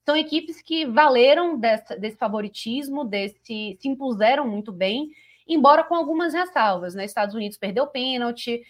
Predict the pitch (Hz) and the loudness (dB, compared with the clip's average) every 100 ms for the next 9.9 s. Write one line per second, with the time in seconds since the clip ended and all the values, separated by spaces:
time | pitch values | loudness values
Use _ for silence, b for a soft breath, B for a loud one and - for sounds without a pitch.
0 | B - 208 214 254 277 - 247 247 233 | B -2 2 4 2 0 -4 -2 -2 -2
1 | 226 247 262 226 339 349 302 254 254 - | -4 0 2 2 0 -4 -4 -4 -4 -6
2 | 233 214 202 190 - 190 190 - 196 190 | -8 -4 -4 -4 -6 -8 -8 -4 0 0
3 | 190 175 - _ _ - 247 254 196 208 | 0 -2 -6 _ _ -2 -2 -2 0 0
4 | 349 359 214 208 196 180 185 185 170 175 | 0 -10 -14 -14 -12 -14 -10 -8 -8 -6
5 | 202 240 b b b b - 226 233 233 | -8 -10 b b b b -10 -4 -2 -2
6 | 240 247 - - 214 233 294 302 254 240 | -2 -2 -4 -4 2 2 2 0 -2 0
7 | 311 320 254 277 262 214 254 - 320 349 | -2 -4 -2 -2 -2 -4 -6 -4 -4 -2
8 | 269 247 233 233 240 185 240 247 240 277 | -2 0 0 0 -14 -10 -4 -2 0 0
9 | 226 190 180 - 220 233 254 254 | -2 -4 -6 -8 -6 -6 -2 -4